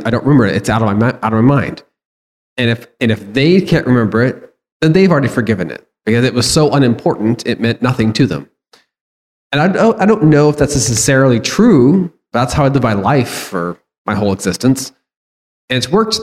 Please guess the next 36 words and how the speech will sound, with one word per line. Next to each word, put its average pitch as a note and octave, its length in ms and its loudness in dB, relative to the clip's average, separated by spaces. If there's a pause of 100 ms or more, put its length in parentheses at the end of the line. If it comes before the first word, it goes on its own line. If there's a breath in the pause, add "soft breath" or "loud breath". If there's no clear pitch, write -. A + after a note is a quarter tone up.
thus A2+ 240 -2
far, F#2+ 400 -2
I G2+ 100 -6
think. A2 480 -4
If D3 300 -2
I've C#3+ 100 2
offended F#3+ 320 2
people, C3+ 340 0
I G2 60 0
don't A#2 100 0
know D#3 120 2
about G#2+ 180 0
it. B2 140 -2
Sorry. A#2 340 0
<laughs> - 60 0
But C#4 1000 0
<laughs> - 720 -2
I F3+ 260 2
don't F3 120 0
remember D#3+ 280 4
it. B3+ 500 -2
Uh, B2+ 460 0
it's D3 180 0
an D#3 120 0
interesting D#3 600 2 (200)
conundrum D3+ 560 4
'cause B2+ 180 0
we C#3 140 2
are C3 200 0
finite B2 560 -4
people. D#3+ 420 -2
We G#2+ 80 0
don't B2 160 -2
have B2+ 680 -2
permanent C3 580 2
records G2+ 760 -2